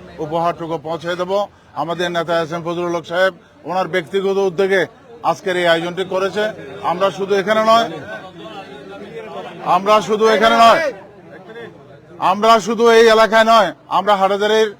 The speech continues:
অন্যান্য ইউনিয়নে, প্রত্যন্ত অঞ্চলে আরো অনেকগুলো এই ত্রাণ আমরা পৌঁছিয়ে দেব। সুতরাং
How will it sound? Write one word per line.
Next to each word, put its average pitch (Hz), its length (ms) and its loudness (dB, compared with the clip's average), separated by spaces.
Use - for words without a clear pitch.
অন্যান্য 208 400 -2
ইউনিয়নে, 220 540 0
প্রত্যন্ত 190 440 -4
অঞ্চলে 202 500 -2
আরো 180 200 0
অনেকগুলো 202 680 0
এই 185 220 2
ত্রাণ 190 320 0
আমরা 190 220 2
পৌঁছিয়ে 190 400 -4
দেব। 202 160 0
সুতরাং 196 440 2